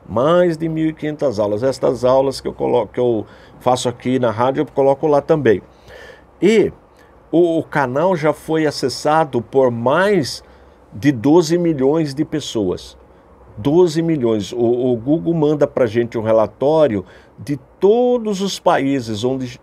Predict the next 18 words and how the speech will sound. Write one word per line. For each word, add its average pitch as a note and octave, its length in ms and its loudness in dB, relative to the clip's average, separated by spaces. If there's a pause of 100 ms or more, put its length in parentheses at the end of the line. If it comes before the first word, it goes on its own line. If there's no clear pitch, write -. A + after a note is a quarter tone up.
onde B2+ 320 -4
já B2+ 140 2
assistiram B2+ 720 -2 (480)
a A#2+ 360 4
nossa A#2+ 320 0
progra-, B2+ 280 -2
o B2 100 0
nosso A#2+ 300 -2
canal. A2 560 -2 (440)
É, G#2 460 -2
é A2+ 60 0
bênção, G#2+ 580 0
é F#2+ 100 -2
milagre. G#2 580 0
Mais C#3+ 540 0
de D3+ 120 -4
cinquenta C3 640 -6
países, G2+ 720 -8